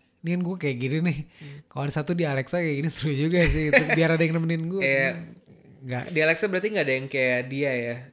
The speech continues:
Speaker 2: yang
Speaker 1: Kayak gue.
Speaker 2: taste-nya, ah.
Speaker 1: Nggak.
Speaker 2: Taste-nya mirip sama lo. Beda banget ya berarti ya,
Speaker 1: Beda,
Speaker 2: zaman di
Speaker 1: beda
Speaker 2: Alexa.
Speaker 1: semua, beda semua. Nggak, nggak, nggak ke,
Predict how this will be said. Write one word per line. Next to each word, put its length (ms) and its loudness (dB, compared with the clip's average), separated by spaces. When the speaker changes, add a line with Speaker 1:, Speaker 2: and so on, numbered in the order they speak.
Speaker 2:
yang 180 -8
Speaker 1:
Kayak 240 -8
gue. 160 -4
Speaker 2:
taste-nya, 440 -4
ah. 240 -6
Speaker 1:
Nggak. 260 -20
Speaker 2:
Taste-nya 320 -2
mirip 200 -4
sama 180 -8
lo. 80 -12
Beda 220 -4
banget 200 -8
ya 100 -10
berarti 260 -12
ya, 180 -14
Speaker 1:
Beda, 220 -18
Speaker 2:
zaman 120 -12
di 120 -10
Speaker 1:
beda 160 -6
Speaker 2:
Alexa. 160 -8
Speaker 1:
semua, 260 -4
beda 240 -4
semua. 280 -18
Nggak, 240 -20
nggak, 280 -18
nggak 240 -12
ke, 140 -18